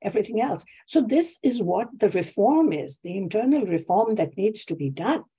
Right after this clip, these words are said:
which is to bring Muslims into the twenty-first century, to help them understand that we have come here by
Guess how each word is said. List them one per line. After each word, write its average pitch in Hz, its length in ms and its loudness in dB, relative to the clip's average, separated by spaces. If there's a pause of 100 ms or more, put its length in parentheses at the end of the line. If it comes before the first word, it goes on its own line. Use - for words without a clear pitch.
(400)
which 214 320 6
is 214 320 4
to 175 100 0
bring 190 560 4
Muslims 202 460 0
into 180 240 -2
the 151 100 -2
twenty-first 175 640 -2
century, 139 540 -4 (380)
to 196 60 2
help 180 280 0
them 240 160 2
understand 180 800 0
that 165 180 -4
we 170 140 -2
have 151 160 -4
come 202 180 0
here 214 200 0
by 170 200 -2